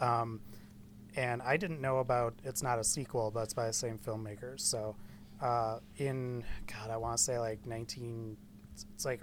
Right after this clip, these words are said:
early to mid eighties, uh, these filmmakers, like, went to a, a Judas Priest show and just interviewed people in the parking lot who are tailgating,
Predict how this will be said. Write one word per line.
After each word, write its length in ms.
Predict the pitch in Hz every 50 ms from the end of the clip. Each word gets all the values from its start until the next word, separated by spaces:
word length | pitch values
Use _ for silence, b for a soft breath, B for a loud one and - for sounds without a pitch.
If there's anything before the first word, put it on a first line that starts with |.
| -
early 280 | 156 156 151 151 151 143
to 360 | - - 139 127 123 117 117 113 - - - - - - - - - - -
mid 160 | 131 123 123
eighties, 540 | 120 113 117 113 113 113 110 104 107 - b b b b b b b b -
uh, 300 | - 123 120 117 110 110 113
these 220 | 120 127 117 -
filmmakers, 720 | - - 165 165 156 147 139 - 135 127 123 117 120 - - -
like, 220 | 147 127 120 110 - - - - - 143
went 300 | 139 131 123 123 - -
to 460 | - - 143 127 123 120 120 117 113 107 b b b b b b b b b b -
a, 240 | - 113 110 110 123 -
a 80 | 120
Judas 380 | 117 107 120 120 131 131 120 -
Priest 480 | - - - 147 131 127 127 - - -
show 520 | - - - 113 107 104 104 104 101 101 - - - - -
and 140 | - 131 120
just 220 | 120 123 120 - - - - - - -
interviewed 480 | - 139 135 135 123 127 123 120 110 -
people 440 | 156 131 - - 120 117 117 120
in 520 | - - 123 120 117 113 113 110 113 110 101
the 60 | 107 107
parking 400 | 101 143 123 117 - 120 104 104
lot 300 | 104 107 110 104 104 107
who 80 | 107 127
are 80 | 110
tailgating, 680 | 107 - - 131 120 117 110 110 110 107 107 107 104 107